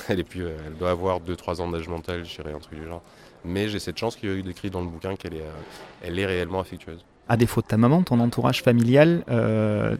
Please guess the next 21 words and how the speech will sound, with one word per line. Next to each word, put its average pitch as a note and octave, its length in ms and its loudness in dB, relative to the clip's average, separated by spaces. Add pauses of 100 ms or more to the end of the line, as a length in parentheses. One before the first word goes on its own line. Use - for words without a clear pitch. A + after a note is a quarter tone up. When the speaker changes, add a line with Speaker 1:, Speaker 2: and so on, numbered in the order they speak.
Speaker 2:
tu - 220 2
l'as, G#2+ 180 6
je G2+ 160 0
suppose, - 380 4
tenu A#2 220 6
un A2+ 40 8
minimum A#2+ 400 8
informé A#2+ 500 6
ou C3+ 80 6
s'est - 160 4
rendu C3 300 4
compte D#3 220 6
de B2+ 60 6
lui-même C3+ 400 8
que - 120 4
tu A2+ 240 2
travaillais A2+ 480 2
sur, A#2 340 0
sur B2 140 0
ce - 120 0
projet-là. B2+ 460 4